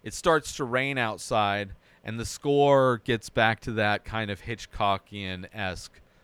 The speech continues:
kind of sound. Uh, you have Meg showing Dave this little Dicky doll that she has that's still in the box, and he tells her how hard it was,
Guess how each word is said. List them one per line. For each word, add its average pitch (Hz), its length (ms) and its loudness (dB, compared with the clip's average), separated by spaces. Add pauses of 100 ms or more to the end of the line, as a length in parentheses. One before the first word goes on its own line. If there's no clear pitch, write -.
(140)
kind 98 240 -6
of 90 80 -8
sound. 90 560 -8 (540)
Uh, - 60 -12
you 107 140 -6
have 110 140 -2
Meg 131 340 4
showing 127 380 -4
Dave 123 600 0 (360)
this 104 220 -10
little 117 160 -2
Dicky 147 400 -2
doll 147 300 6
that 147 160 -4
she 143 220 -6
has 131 500 -2
that's 113 160 -14
still 151 340 -4
in 131 60 -4
the 113 80 -4
box, 123 580 2
and 101 80 -12
he 127 100 -10
tells 123 360 -6
her 120 100 -2
how 120 220 -2
hard 127 400 0
it 127 100 -6
was, 127 520 -2